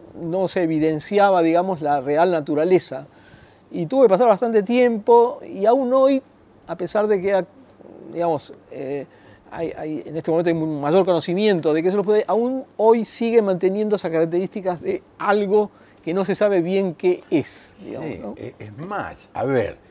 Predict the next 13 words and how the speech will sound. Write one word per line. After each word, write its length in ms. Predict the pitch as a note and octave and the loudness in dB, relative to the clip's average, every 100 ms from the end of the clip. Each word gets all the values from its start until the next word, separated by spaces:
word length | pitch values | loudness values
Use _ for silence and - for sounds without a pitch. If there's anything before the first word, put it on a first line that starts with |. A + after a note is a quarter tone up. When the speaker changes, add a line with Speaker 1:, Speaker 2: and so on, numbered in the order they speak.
| - - | -8 0
Speaker 2:
<coughs> 1080 | - - - - D3+ C#3 A2 - F#2+ F#2+ | 4 4 4 0 -4 -6 -8 -14 -16 -12
lo 200 | G2 G#2 | -8 -6
que 140 | F2 A2 | -6 -6
yo 180 | D3 D#3+ | -6 -8
sé 460 | - D3 G#2+ A2+ - | -8 -6 -6 -8 -14
es, 360 | G#2 A#2 - G2+ | -14 -14 -14 -14
eh, 320 | F#2 E2 C#2+ _ _ _ _ _ _ | -12 -12 -16 _ _ _ _ _ _
eh, 460 | D#2+ D2 C#2 C2 - _ _ _ - _ - _ | -20 -18 -18 -20 -20 _ _ _ -20 _ -20 _
que 460 | - F2+ E2 D#2 D#2 _ E2 | -18 -14 -12 -12 -16 _ -18
n-, 320 | F#2 G2+ F#2+ - - _ | -14 -12 -14 -16 -20 _
no 160 | F2+ G2 | -12 -8
son 220 | - A#2+ | -6 -6
muchos 640 | G#2 C3+ - A2+ C#3+ - | -4 -6 -8 -12 -12 -16